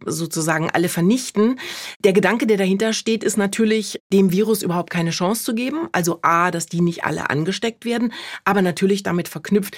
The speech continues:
dass es eben auch nicht möglicherweise dann doch auf Menschen überspringt, die zum Beispiel mit der Fütterung zu tun haben. Oder wenn man eben keine Stallpflicht einführte, dass dann eben draußen ganz viel auf dem Gelände mit diesem Virus, ich sag's jetzt einfach mal so, äh, verseucht wird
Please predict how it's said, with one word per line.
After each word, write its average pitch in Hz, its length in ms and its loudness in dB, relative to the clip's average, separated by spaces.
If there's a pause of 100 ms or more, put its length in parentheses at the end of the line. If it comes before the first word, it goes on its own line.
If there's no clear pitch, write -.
(160)
dass 202 180 0
es 185 100 -4
eben 190 260 0
auch 190 240 2
nicht 170 200 0
möglicherweise 151 720 -2
dann 151 160 0
doch 170 180 -4
auf 160 140 -2
Menschen 180 440 2
überspringt, 170 680 -2
die 156 80 -4
zum 151 140 -4
Beispiel 151 180 -4
mit 156 160 -2
der 190 60 -2
Fütterung 220 480 0
zu 208 100 -4
tun 196 340 2
haben. 175 280 0 (420)
Oder 180 540 2 (180)
wenn 165 160 2
man 160 180 2
eben 147 200 -2
keine 208 320 2
Stallpflicht 175 600 -2
einführte, 185 680 2 (240)
dass 160 200 -4
dann 165 220 0
eben 151 360 0
draußen 185 500 0
ganz 165 240 -2
viel - 180 -4
auf - 140 -4
dem 156 160 -2
Gelände 202 540 2 (240)
mit 196 220 4
diesem 190 300 4
Virus, 208 520 2
ich - 160 -6
sag's - 240 -4
jetzt 180 180 -2
einfach 165 240 -2
mal 156 260 0
so, 151 360 -2
äh, 135 100 -4
verseucht 175 720 0
wird 202 360 0